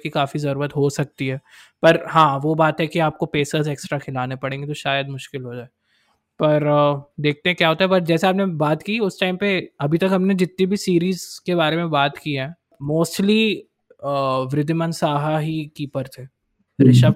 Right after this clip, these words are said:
Speaker 1: पंत का जो पैच था, काफ़ी ख़राब जा रहा था। न्यूजीलैंड में उनको मौका दिया था, नहीं परफॉर्म कर पाए थे।
Speaker 2: हम्म।
Speaker 1: और वेस्ट इंडीज में भी वो थे, लेकिन उनने परफॉर्मेंस उतनी अच्छी नहीं दी थी।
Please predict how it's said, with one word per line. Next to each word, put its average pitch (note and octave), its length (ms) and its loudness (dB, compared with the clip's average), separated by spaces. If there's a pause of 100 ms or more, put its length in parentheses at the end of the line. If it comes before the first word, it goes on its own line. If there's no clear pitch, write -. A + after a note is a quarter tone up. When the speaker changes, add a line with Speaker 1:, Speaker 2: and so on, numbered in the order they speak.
Speaker 1:
पंत D#3+ 300 -2 (760)
का D#3 140 2
जो D#3 880 0
पैच D#3 580 -6
था, E3 100 -4
काफ़ी D#3 280 -6
ख़राब D3 440 0
जा D3 160 0
रहा C3 140 -4
था। C3+ 260 -14 (260)
न्यूजीलैंड E3 460 0
में F3+ 60 0
उनको E3+ 200 -2
मौका D#3+ 300 -2
दिया D#3+ 160 -2
था, E3 140 -4
नहीं D3+ 140 -4
परफॉर्म D3+ 340 -8
कर D3 140 -6
पाए C3+ 220 -4
थे। D3 80 -8
Speaker 2:
हम्म। - 920 0 (140)
Speaker 1:
और D3 80 -4
वेस्ट D3+ 260 -2
इंडीज G3+ 240 0
में G#3 160 0
भी G#3+ 80 -2
वो G#3+ 120 0
थे, F#3+ 360 -4
लेकिन F#3+ 280 -6
उनने F3+ 200 -4
परफॉर्मेंस D3+ 540 -6
उतनी D#3 220 -10
अच्छी C#3+ 240 -10
नहीं C3 160 -10
दी B2+ 120 -12
थी। C3 140 -14